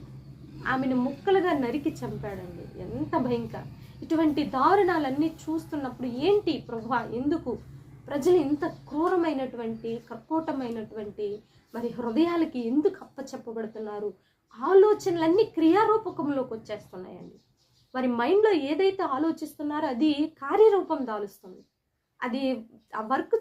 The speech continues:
చేసేస్తున్నారు. ఇంత ధైర్యం ఎక్కడి నుంచి వస్తుంది? ఇంత గట్స్ ఎక్కడి నుంచి వస్తున్నాయి? ఏంటి ప్రపంచాన్ని ఏలుబడి చేస్తుందంటే, మొట్టమొదటి నాకు మూడే మూడు అంశాలు దేవుడు బయలుపరిచాడు. ప్రపంచాన్ని ఏలుబడి చేస్తున్నటువంటిది మొట్టమొదటిది లగ్జరీ జీవితాలు,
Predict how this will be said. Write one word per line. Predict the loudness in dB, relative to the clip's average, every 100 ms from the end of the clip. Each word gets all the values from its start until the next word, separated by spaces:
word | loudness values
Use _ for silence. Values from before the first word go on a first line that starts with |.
| 0
చేసేస్తున్నారు. | 4 4 4 2 -2 -6 -6 -10 _ _ _ _ _
ఇంత | -2 2 2
ధైర్యం | 2 4 6 6 4
ఎక్కడి | 0 -4 -2
నుంచి | -2 -4
వస్తుంది? | -10 -10 -8 -6
ఇంత | -2 -2 -2
గట్స్ | -6 -8 -6 -4
ఎక్కడి | -4 -4
నుంచి | -4 -6 -8
వస్తున్నాయి? | -14 -12 -8 -8 -8 _ _ _
ఏంటి | 2 2 4 0
ప్రపంచాన్ని | -2 -6 -6 -4 -4 -4
ఏలుబడి | -4 -4 -8 -8
చేస్తుందంటే, | -12 -14 -12 -10 -10 -10 -10
మొట్టమొదటి | -10 -12 _ _ 2 2 0 -6
నాకు | -8 -8
మూడే | -10 -6 -4 -4
మూడు | -4 -6
అంశాలు | -8 -12 -12 -10
దేవుడు | -6 -6 -8
బయలుపరిచాడు. | -12 -16 -14 -20 -20 -20 -20 -20 _ _ _ _ -12
ప్రపంచాన్ని | -6 0 0 2 0 0 0
ఏలుబడి | 0 0 -4 -6 -8
చేస్తున్నటువంటిది | -10 -10 -10 -10 -10 -14 -12 -10 -10 -10 -12 _ _ _ _ -18 -10
మొట్టమొదటిది | -10 -8 -6 -4 -4 -6 -8 -4 -4
లగ్జరీ | -4 -6 -6 -8 0 2 2
జీవితాలు, | 0 -6 -10 -12 -20